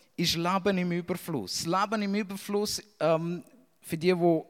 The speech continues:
nicht McDonald's gern haben, probiere ich das vielleicht, ähm, noch mit einem anderen Beispiel. Also, ihr müsst euch das vorstellen, wie ein,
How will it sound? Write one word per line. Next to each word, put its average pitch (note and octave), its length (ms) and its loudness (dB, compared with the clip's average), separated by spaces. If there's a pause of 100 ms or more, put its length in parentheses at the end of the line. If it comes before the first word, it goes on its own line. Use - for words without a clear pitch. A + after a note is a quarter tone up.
(200)
nicht E3 360 -8
McDonald's F3 720 -6
gern F3 420 0
haben, C#3 240 -2 (320)
probiere D#3+ 340 -4
ich D#3+ 80 -4
das - 180 -10
vielleicht, D#3 520 -10 (100)
ähm, C#3+ 380 -6
noch D3+ 140 -4
mit E3 160 -6
einem D3+ 100 -4
anderen F#3 520 0
Beispiel. F3 420 -4
Also, E3+ 160 0
ihr F3+ 40 -4
müsst F3 160 -4
euch F3 100 -2
das E3 120 -6
vorstellen, F3 760 -2
wie E3+ 100 0
ein, F3+ 140 -2